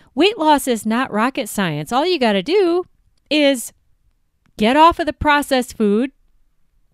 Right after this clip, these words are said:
eat whole, healthy, clean food.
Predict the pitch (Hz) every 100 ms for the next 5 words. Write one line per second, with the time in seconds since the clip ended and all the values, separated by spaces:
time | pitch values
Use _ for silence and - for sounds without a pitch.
0 | _ _ - 254 254 - 240 247 294 247
1 | 254 247 277 269 - - 233 247 277 -
2 | 214 180 175 247